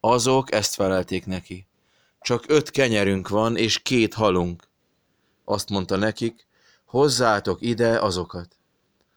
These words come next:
Megparancsolta, hogy a tömeg telepedjék le a fűre, aztán fogta az öt kenyeret és a két halat, feltekintett az égre,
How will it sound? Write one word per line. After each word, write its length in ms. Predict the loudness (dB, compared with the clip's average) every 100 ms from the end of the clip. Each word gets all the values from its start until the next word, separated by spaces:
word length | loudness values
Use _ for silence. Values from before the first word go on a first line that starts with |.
| _ _ _ _ _ -4
Megparancsolta, 960 | -2 0 2 2 2 2 2 4 2
hogy 200 | 0 -2
a 60 | -2
tömeg 500 | 0 0 2 -2 -2
telepedjék 720 | 0 2 0 -2 0 -2 0
le 140 | 0
a 100 | -2
fűre, 540 | -2 -2 0 0 -4 -10 _ _ -20 -20 -6
aztán 360 | -6 -2 -2
fogta 400 | 0 -2 0 2
az 160 | 2 2
öt 240 | 0 0 0
kenyeret 640 | 0 2 2 2 2 -2
és 200 | -4 -2
a 100 | -2
két 340 | 0 0 0
halat, 460 | 0 0 0 -4 _ _ -20 -20 _
feltekintett 880 | 0 2 2 0 0 0 -2 -2
az 160 | -4 -2
égre, 600 | 0 2 2 2 0